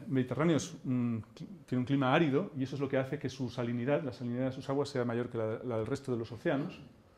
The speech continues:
¿Mm? Y esto es debido a que básicamente llueve menos de lo que... Eh, per-, perdón, si llueve menos de lo que se evapora en su superficie. Entonces eso hace que se concentre más la sal.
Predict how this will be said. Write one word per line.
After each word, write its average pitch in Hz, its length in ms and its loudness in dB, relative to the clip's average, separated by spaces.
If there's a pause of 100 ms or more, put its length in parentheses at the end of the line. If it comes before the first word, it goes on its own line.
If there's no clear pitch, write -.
(200)
¿Mm? 127 80 -4 (260)
Y 156 40 -2
esto 160 140 -2
es 170 60 2
debido 160 280 4
a - 80 2
que 185 260 2 (540)
básicamente 139 500 2
llueve 143 300 6
menos 135 300 4
de 127 100 4
lo 120 120 2
que... 139 280 -2 (380)
Eh, 113 180 -6
per-, 127 180 -2
perdón, 131 280 2 (440)
si - 160 -2
llueve 151 220 10
menos 147 240 6
de 143 60 4
lo 127 100 4
que 131 80 -2
se - 80 -2
evapora 120 320 2
en 117 60 0
su 123 100 -6
superficie. 101 540 -8 (300)
Entonces 131 260 -2
eso 151 180 -6 (100)
hace 143 220 -2
que 151 80 -4
se 135 80 -4
concentre 127 400 -4
más 123 320 -4 (380)
la 107 80 -6
sal. - 320 -2